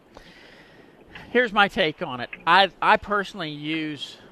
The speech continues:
the Hardie siding. Uh, I love it because, one, I don't have to worry about it, uh, burning, warping, any of that kind of stuff.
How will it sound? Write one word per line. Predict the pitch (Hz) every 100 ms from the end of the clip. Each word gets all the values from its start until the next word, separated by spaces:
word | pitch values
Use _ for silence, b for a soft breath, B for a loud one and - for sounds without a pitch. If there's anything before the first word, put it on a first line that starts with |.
| - - - - -
the | 185
Hardie | 156 151 143 131
siding. | - 104 98 82 95 - 160
Uh, | 139 120 110
I | - 135
love | 135 151 156 175
it | - -
because, | 143 156 139 127 117 - 170
one, | 180 190 170 151
I | 123
don't | 131 151
have | 147
to | 160
worry | 156 160
about | 147 143 143
it, | 139 - _ - - - - -
uh, | 127 117
burning, | 127 143 143 156 180 190 _ - - - 151
warping, | 160 165 - 175 170 151 -
any | 165 180
of |
that | 151 131
kind | 151 135
of | 120
stuff. | - 135